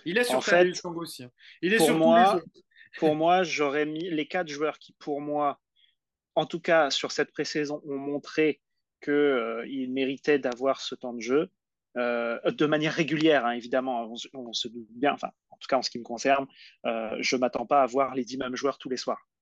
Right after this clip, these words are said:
Speaker 2: Pour moi, il y aura des rotations, et cetera. Si les premiers matchs, on est même à onze ou douze joueurs, ça me surprendrait même pas, tu vois. Donc, euh, on va partir là-dessus.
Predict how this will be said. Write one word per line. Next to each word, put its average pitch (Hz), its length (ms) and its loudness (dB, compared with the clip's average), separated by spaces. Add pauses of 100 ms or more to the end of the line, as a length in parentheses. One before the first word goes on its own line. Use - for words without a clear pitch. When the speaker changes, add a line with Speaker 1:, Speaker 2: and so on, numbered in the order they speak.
(120)
Speaker 2:
Pour - 140 -18
moi, 131 220 2
il 127 80 0
y 127 60 0
aura 123 220 2
des 123 100 -2
rotations, 120 560 -6
et 113 60 -8
cetera. 120 520 2 (280)
Si - 180 0
les 160 80 6
premiers 156 280 2
matchs, 160 260 2
on 135 80 -2
est 135 100 0
même 143 160 0
à 135 60 2 (180)
onze 156 240 -4
ou 143 60 -6
douze 139 240 -4
joueurs, 151 240 4
ça - 100 -8
me 123 60 -6
surprendrait 131 440 -4
même 127 160 -4
pas, 117 200 -4 (240)
tu - 100 -14
vois. 110 220 -4 (440)
Donc, 113 260 -16
euh, 110 80 -2
on 107 120 -4
va 110 100 0
partir 120 280 -8
là-dessus. 156 420 -2